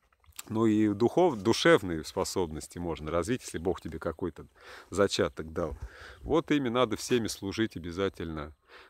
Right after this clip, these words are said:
Богу любовью к ближнему. Вы вспомните, как автор послания к евреям писал: "Все они суть служебные духи". Казалось бы, кому они? Богу служат? Нет. Посылаемые людям на служение. Служат Богу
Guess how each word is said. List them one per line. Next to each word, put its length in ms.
Богу 680
любовью 640
к 40
ближнему. 640
Вы 120
вспомните, 520
как 240
автор 300
послания 500
к 40
евреям 400
писал: 400
"Все 380
они 260
суть 260
служебные 800
духи". 400
Казалось 420
бы, 120
кому 260
они? 160
Богу 340
служат? 400
Нет. 300
Посылаемые 800
людям 420
на 80
служение. 720
Служат 400
Богу 460